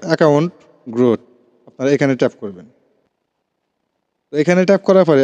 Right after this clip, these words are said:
আপনারা নিচে এই যে দেখতে পাচ্ছেন, "I want to grow my account।" তো আপনারা নিচে আসবেন, নিচে আসার পরে দেখতে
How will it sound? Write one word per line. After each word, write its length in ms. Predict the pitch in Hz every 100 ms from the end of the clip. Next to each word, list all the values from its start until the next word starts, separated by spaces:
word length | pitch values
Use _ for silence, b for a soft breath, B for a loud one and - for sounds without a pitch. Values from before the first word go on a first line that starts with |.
| 139
আপনারা 220 | 147 143 147
নিচে 220 | 156 - 143 117
এই 60 | 131
যে 80 | 151 165 196 147
দেখতে 160 | 123 143
পাচ্ছেন, 220 | 156 147 - 139 143
"I 20 | 143 143
want 180 | 135 143 135
to 100 | 143 165 208 _ _ - 123
grow 180 | 131 147 -
my 120 | 131 139 143
account।" 300 | 135 117 98 - _ _ _ _
তো 60 | 135
আপনারা 240 | 131 147 156 147 _ _ 139
নিচে 180 | 147 156
আসবেন, 180 | 123 120
নিচে 140 | 151 156
আসার 160 | 147 147
পরে 140 | 131 120 123
দেখতে 160 | 143